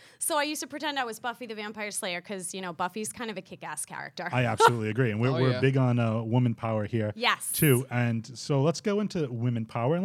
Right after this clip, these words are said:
Speaker 2: let's talk about, uh, health and fitness, because you, you do a little bit, uh, why don't you, why don't you kind of explain what you do in the, in the health realm?
Speaker 1: Sure.
Speaker 2: The wellness realm.
Speaker 1: So I'm gonna actually give you guys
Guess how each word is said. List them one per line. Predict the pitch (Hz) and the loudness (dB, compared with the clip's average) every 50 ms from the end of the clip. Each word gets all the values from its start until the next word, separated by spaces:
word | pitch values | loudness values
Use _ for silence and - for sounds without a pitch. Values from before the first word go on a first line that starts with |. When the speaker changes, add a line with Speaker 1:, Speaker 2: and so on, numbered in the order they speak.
| 208 | -2
Speaker 2:
let's | - - | -2 -2
talk | - 196 170 - | -2 -2 -2 0
about, | 180 151 165 165 156 143 - - - - - - - _ - | 2 2 4 4 4 2 0 -6 -18 -20 -20 -20 -20 _ -10
uh, | 127 113 | -8 -8
health | - - 180 214 196 - | -6 -4 -4 -4 -4 -2
and | 156 131 120 | -4 -4 -4
fitness, | - - 170 - 120 110 95 - | -4 -6 -8 -6 -6 -8 -10 -8
because | - 131 123 - 135 120 113 107 98 101 | -8 -8 -4 -2 0 0 0 -2 -2 -2
you, | 131 170 | -2 -2
you | 160 156 175 202 | -2 -2 -2 -2
do | 196 208 220 214 196 | 0 2 2 2 2
a | |
little | 180 185 175 175 | 2 2 2 2
bit, | 143 160 160 147 131 - - | 2 2 2 0 0 -2 -2
uh, | 160 147 147 147 143 135 131 - - - - - - _ | 0 2 4 4 2 2 0 -4 -10 -20 -20 -20 -10 _
why | - 165 | -2 0
don't | 185 190 | 0 0
you, | 190 190 190 | 0 0 0
why | 170 170 175 | 0 0 -2
don't | 190 190 | -2 -2
you | 190 | -2
kind | 160 - 175 170 | -4 -2 -2 -2
of | 160 | -2
explain | 151 135 - - - 160 147 143 | -2 -4 -6 -4 -2 0 2 2
what | 143 139 | 2 2
you | 131 | 0
do | 123 131 139 127 131 | 0 2 2 2 2
in | 123 120 | 0 0
the, | 131 | -2
in | 131 117 117 | -2 -2 -2
the | 117 110 | -2 -2
health | - 131 127 123 - | 0 0 0 0 0
realm? | 113 101 95 92 92 92 - _ _ _ | -4 -6 -4 -6 -6 -10 -12 _ _ _
Speaker 1:
Sure. | - - - - - 359 403 427 269 165 165 - | -10 -6 -4 -2 0 0 0 2 2 2 2 4
Speaker 2:
The | 127 | 4
wellness | 131 131 127 120 110 - - - - | 4 6 6 4 2 0 -2 -8 -6
realm. | 98 - 95 95 98 | -2 -2 0 2 4
Speaker 1:
So | - 311 302 285 277 262 - - - | 4 6 6 6 6 4 2 0 -2
I'm | 285 320 | -2 -2
gonna | 330 415 415 381 | -2 -2 -2 0
actually | - 269 302 302 - - - 302 | 2 2 0 0 0 -2 -4 -4
give | 254 220 262 233 | -6 -6 -6 -6
you | 240 233 | -6 -2
guys | 226 226 214 214 202 208 | -2 0 0 -2 -2 -6